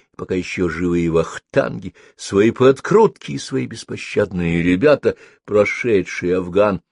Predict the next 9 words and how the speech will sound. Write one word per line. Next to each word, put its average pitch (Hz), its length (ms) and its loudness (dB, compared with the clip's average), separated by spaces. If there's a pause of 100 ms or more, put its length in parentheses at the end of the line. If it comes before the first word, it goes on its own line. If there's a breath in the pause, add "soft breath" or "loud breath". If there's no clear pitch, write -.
(300)
и 82 120 -10
оставившие 90 800 -4
там 87 220 -2
всякое 87 580 -6
сострадание, 85 800 -6
как - 140 -20
излишний 82 520 -10
балласт. 82 480 -8 (840)
Мчал - 540 -2